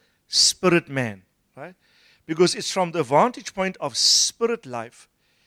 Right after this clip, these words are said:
that you're able to command your world externally. But if your spirit is poor, if your spirit is weak,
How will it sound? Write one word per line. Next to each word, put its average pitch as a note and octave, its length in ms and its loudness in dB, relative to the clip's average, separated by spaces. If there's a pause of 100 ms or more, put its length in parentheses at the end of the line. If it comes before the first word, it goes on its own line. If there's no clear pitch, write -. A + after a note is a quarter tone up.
(120)
that C#3+ 160 -16
you're D#3+ 120 -2
able E3 260 -4
to - 100 -12
command C#3 460 -4
your B2+ 120 -6
world A#2 400 -2
externally. A#2 720 -10 (720)
But D3+ 120 -4
if D#3 100 -4
your E3 100 0
spirit A#3+ 440 -2
is E3+ 200 -4
poor, C#3+ 420 -10 (1080)
if B2 120 -14
your D3+ 80 2
spirit G#3 440 0
is B2+ 240 -4
weak, C3 400 -6